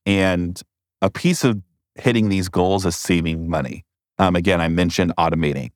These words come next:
So as much as I automate to invest and save, I automate to travel, I automate for my home. Like, I have to invest in my home, invest into my family. So I set up all these different savings automation buckets, and I have a,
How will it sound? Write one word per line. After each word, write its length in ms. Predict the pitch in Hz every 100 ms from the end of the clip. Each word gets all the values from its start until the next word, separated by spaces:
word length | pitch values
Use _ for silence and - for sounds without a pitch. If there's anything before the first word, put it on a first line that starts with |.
| -
So 200 | - 95
as 100 | 87
much 160 | 110
as 80 | 127
I 80 | 123
automate 440 | 95 92 95 98
to 100 | -
invest 300 | 87 82 82
and 100 | 85
save, 260 | 82 98 98
I 60 | 85
automate 380 | 78 85 85
to 100 | -
travel, 520 | - - 101 139 170 170 _
I 100 | 98
automate 440 | 92 92 90 87 -
for 460 | 92 82 82 82 - _ _ -
my 120 | 87
home. 480 | 90 95 98 143 151 -
Like, 400 | 80 78 - -
I 100 | -
have 180 | 76 -
to 100 | -
invest 300 | 73 69 -
in 80 | 73
my 120 | 73
home, 400 | 78 101 107 139 151 _ _ _ -
invest 320 | 87 82 78
into 120 | 82
my 120 | 73 71
family. 540 | 95 107 123 139 139
So 220 | 127 98
I 60 | 90
set 180 | - 127
up 100 | -
all 160 | 110 110
these 160 | 107
different 280 | 104 95 92
savings 380 | - 87 87 85
automation 920 | 82 82 80 82 - 80 80 80 80
buckets, 440 | 101 101 113 101 -
and 80 |
I 40 | 85
have 140 | 87
a, 80 | 80